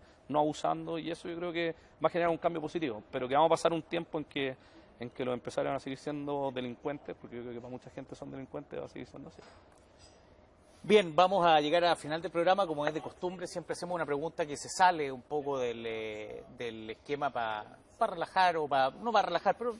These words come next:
Speaker 2: la pregunta fuera de la caja le llamo yo, que es otra cosa. Eh, tú fuiste soltero harto tiempo, al igual yo todavía lo soy. Tuvi-, hemos,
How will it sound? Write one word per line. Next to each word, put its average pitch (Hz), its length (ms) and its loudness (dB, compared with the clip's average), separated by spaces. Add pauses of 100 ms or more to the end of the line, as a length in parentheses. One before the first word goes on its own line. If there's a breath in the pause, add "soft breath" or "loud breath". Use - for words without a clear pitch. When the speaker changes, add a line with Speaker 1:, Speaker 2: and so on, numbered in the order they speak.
(120)
Speaker 2:
la - 500 -16
pregunta 175 300 0
fuera 190 160 0
de 175 60 6
la - 40 6
caja 165 220 2
le 139 100 -2
llamo 135 200 -2
yo, 143 200 -2
que 127 220 -8 (280)
es 127 120 -10
otra 151 260 2
cosa. 131 300 -6 (760 loud breath)
Eh, 151 520 6
tú 202 100 -4
fuiste 233 220 -6
soltero 202 400 0
harto 196 200 -2
tiempo, 180 360 -6 (440)
al 123 280 4
igual 143 280 2 (120)
yo 139 100 -2
todavía 135 340 2
lo 131 120 -4
soy. - 260 -2 (420)
Tuvi-, 127 240 -6
hemos, 123 340 -6